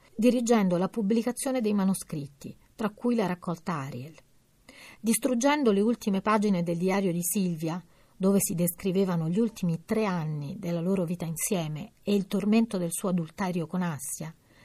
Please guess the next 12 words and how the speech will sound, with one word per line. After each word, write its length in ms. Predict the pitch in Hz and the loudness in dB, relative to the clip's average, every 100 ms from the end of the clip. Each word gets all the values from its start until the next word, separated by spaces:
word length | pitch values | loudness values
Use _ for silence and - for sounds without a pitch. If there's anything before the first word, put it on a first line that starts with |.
| - _ | -20 _
Ted 460 | 247 233 233 247 - | 4 4 4 -2 0
ha 120 | 208 | 2
distrutto 540 | 202 214 - 254 - | 2 2 0 -2 0
il 80 | 202 | 0
rapporto 560 | 190 180 226 240 - 240 | 0 0 0 0 -2 -4
con 120 | 190 | -2
la 80 | 175 | 0
maggior 360 | 185 180 220 | 0 -2 -4
parte 380 | - 143 - 202 | -4 -6 -6 -8
dei 100 | 190 | -6
suoi 200 | 180 202 | -4 -4
lettori. 520 | 196 190 - - - | -4 -4 -10 -10 -12